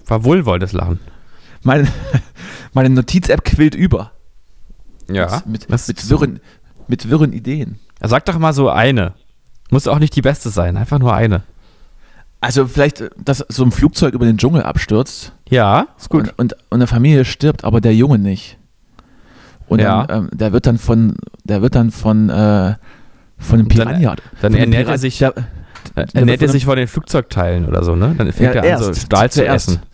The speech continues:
Speaker 1: Ach so.
Speaker 2: zuerst.
Speaker 1: Ja.
Speaker 2: Aber, und dann wird er aber von, von Piranhas adoptiert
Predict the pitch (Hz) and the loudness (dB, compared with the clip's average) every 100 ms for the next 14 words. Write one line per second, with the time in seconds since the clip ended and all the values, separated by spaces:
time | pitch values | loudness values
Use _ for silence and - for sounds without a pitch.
0 | - - 110 110 120 - - - - - | -12 -4 0 2 0 -2 -10 -14 -10 -2
1 | 95 107 90 - 117 117 123 120 - 123 | 0 0 -2 -2 2 4 4 2 2 0
2 | 107 120 - - 127 107 - 107 - 113 | 2 0 -2 -4 -2 0 0 0 0 2
3 | 110 185 117 73 - - - - | 4 2 2 -4 -10 -8 -8 -10